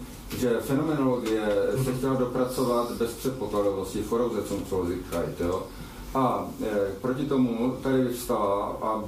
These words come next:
Speaker 1: dramatizovat to můžu případně až později, jak
Speaker 2: Mhm.
Speaker 1: říkal, hovořím čistě o té filozofii, otázka, která je možná z té Humeovské, eh, linie, že naše a priorita se postupně konstituje v případě Hume'a, eh, empirii.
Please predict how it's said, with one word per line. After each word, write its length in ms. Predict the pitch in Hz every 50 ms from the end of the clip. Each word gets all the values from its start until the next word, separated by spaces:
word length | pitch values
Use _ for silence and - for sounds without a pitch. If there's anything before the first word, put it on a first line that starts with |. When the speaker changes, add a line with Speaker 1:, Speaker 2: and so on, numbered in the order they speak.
| 92 95
Speaker 1:
dramatizovat 680 | - 123 127 127 131 131 139 151 135 135 135 139 135 -
to 100 | 139 135
můžu 220 | 139 131 139 135
případně 420 | - - 127 123 127 127 123 131
až 100 | 127 131 131 - - -
později, 540 | - 120 98 92 98 104 101 98 98 101 98
jak 100 | 82 -
Speaker 2:
Mhm. 80 | 131 131
Speaker 1:
říkal, 200 | 120 127 127 127 - - -
hovořím 280 | 113 113 117 127 127 120
čistě 300 | 123 123 - 135 127 123
o 80 | 120
té 120 | 117 123 127
filozofii, 600 | 120 123 117 113 113 113 110 117 120 117 - - - - - -
otázka, 540 | 127 123 127 127 123 123 - - 127 123 123
která 240 | 123 - 131 127 127
je 40 | 127
možná 280 | 127 123 120 127 131 127
z 80 | -
té 80 | - 131 117 104 110 117
Humeovské, 600 | 117 117 120 117 120 - - - 123 120 120 127 123 - - - - -
eh, 140 | - 113 110 107
linie, 540 | 107 113 117 117 117 117 117 113 117 127 - -
že 160 | - 110 120 117 104 104
naše 240 | - - - 160
a 60 | 127 127
priorita 560 | - 131 123 120 120 120 117 117 123 123 120
se 80 | 123
postupně 420 | 127 - 123 - - 135 131 131 123
konstituje 840 | 123 120 113 107 - - 127 127 127 123 123 123 123 123 127 123 - - - - - - 135
v 100 | - -
případě 400 | - 127 123 123 127 131 131 127 113 110 117 120
Hume'a, 600 | 120 120 120 117 117 117 117 117 117 113 117 117 117
eh, 840 | 117 117 117 110 107 107 107 104 104 101 98 95 98 98 98 - 113
empirii. 540 | 117 117 135 139 135 113 98 90 - -